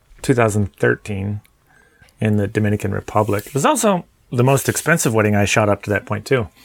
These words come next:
Um, and I didn't know what I was doing. Uh, I brought my assistant shooter, Allison,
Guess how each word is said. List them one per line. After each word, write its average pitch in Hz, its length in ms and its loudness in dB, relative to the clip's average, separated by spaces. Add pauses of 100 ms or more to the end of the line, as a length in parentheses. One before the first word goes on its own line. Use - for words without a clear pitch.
(760)
Um, 107 420 0 (720)
and 123 180 0
I 135 100 2
didn't 165 180 4
know 123 100 4
what 104 120 2
I 95 80 -2
was 87 140 -8
doing. 107 340 -6 (380)
Uh, 104 200 -4
I 107 60 -6
brought 123 200 0
my 117 120 0
assistant 139 500 0
shooter, 139 380 -2
Allison, 117 640 -2